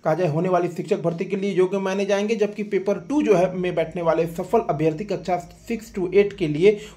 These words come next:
होने वाली शिक्षक भर्ती के लिए योग्य माने जाएंगे। इस परीक्षा को पास करने वाले परीक्षार्थी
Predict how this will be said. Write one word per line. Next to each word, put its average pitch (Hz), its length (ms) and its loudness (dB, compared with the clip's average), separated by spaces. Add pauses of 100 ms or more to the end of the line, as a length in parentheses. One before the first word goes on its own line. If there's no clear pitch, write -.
(120)
होने 190 160 0
वाली 165 200 4
शिक्षक 180 320 -2
भर्ती 156 240 -4
के 156 140 -6
लिए 185 160 0
योग्य 147 300 0
माने 127 260 -6
जाएंगे। 110 280 -6
इस - 160 -4
परीक्षा 190 340 -4
को 190 120 -6
पास 170 300 0
करने 151 200 -4
वाले 139 240 -2
परीक्षार्थी 139 840 -4